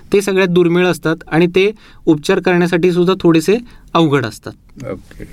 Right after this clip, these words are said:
Speaker 2: वा. डॉक्टर, हे खूप छान माहिती दिली, आपला संवाद खूप रंगला. आणि निश्चितच म्हणजे आपण पॉडकास्टला सुरुवात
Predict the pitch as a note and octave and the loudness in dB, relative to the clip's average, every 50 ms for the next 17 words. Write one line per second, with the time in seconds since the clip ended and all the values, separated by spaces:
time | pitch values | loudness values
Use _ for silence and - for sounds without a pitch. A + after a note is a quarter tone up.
0 | - - - - - - - - - F2 E2+ - - - - - - - - - | -20 -20 -20 -20 -20 -20 -14 -6 -4 -4 -4 -4 -8 -14 -14 -16 -16 -18 -18 -16
1 | - - - - - A#2 - - C#3+ C3 A#2+ G#2 B2+ B2+ B2 A#2 - - - - | -16 -14 -8 -4 -4 -4 -2 0 -2 -2 0 0 0 -2 -2 -4 -6 -10 -2 -2
2 | C#3+ C#3+ C#3+ - - - C3 C3 C#3+ D3 C#3 B2+ A#2+ A2+ A2 B2 A#2+ A#2 A2 A#2+ | -2 -2 -4 -12 -8 -4 -2 0 2 2 2 2 0 0 -2 -4 -4 -2 -2 0
3 | A2+ A#2 A2+ A#2 - - G#2+ G2+ - A2 A2 G#2+ G#2 - G#2 G2+ G#2 G#2+ G#2+ G#2 | 0 0 0 0 0 -2 -2 -2 0 0 0 0 0 -2 0 0 2 2 0 0
4 | - - G2+ G2 A2 G#2+ G2+ G2 G2+ G2+ A2 C3+ - - - - - - - - | -2 -4 -2 -2 0 0 0 0 0 0 0 -4 -6 -12 -20 -20 -18 -18 -18 -18
5 | - - - - G2+ G2+ G#2+ A2 A2 A2+ A2+ - - - C3 B2 - - E3+ D3+ | -18 -16 -8 -4 -2 0 0 0 0 -2 -2 -2 0 0 -2 -2 0 -2 -2 0
6 | C3+ D3+ C3 - - - - A2 A2 A2 A#2 A#2 G#2+ G#2+ - - - - - - | 0 0 -2 -4 -10 -14 -12 -10 -6 -6 -6 -6 -8 -10 -14 -20 -20 -20 -20 -16
7 | - - A2+ G2+ - C3+ C3+ C#3+ C3+ C3+ - A#2 A2+ A2 A2+ G#2 - C3+ C3+ C3 | -8 -8 -6 -2 0 0 0 0 -2 -4 -2 0 2 2 0 0 0 -2 -2 -2
8 | - - - - - - - - - - - D3 C#3+ D3+ D3 - - B2+ B2 B2+ | -8 -20 -20 -20 -20 -20 -20 -20 -12 -2 0 2 2 2 0 -2 -2 0 2 2
9 | C#3 C#3+ | 2 2